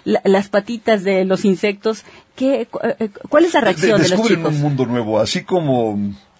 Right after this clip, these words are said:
Speaker 2: a ver, de, un poquito más de, iba a decir historia, pero digamos de prehistoria, ¿no?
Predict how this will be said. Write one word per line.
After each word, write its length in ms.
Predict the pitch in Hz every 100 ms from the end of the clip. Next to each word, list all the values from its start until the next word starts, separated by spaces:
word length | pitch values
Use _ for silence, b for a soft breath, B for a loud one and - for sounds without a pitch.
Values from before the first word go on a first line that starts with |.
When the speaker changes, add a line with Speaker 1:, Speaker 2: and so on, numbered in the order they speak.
| -
Speaker 2:
a 100 | 120
ver, 180 | 113 101 - - - _ _ _ - -
de, 100 | 139
un 260 | 165 175
poquito 320 | 202 147 160 131
más 180 | 135
de, 180 | 120 107 - b b b -
iba 120 | 131
a 20 |
decir 240 | 123 139 120
historia, 460 | - 131 107 98 80
pero 200 | 95 107
digamos 320 | 120 135 120
de 80 | 110
prehistoria, 580 | 120 110 - 123 101
¿no? 100 | -